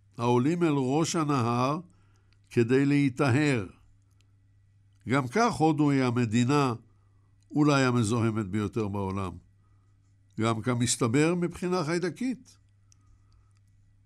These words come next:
טוב, אנחנו בעניין אחר.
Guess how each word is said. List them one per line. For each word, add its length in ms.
טוב, 380
אנחנו 480
בעניין 540
אחר. 380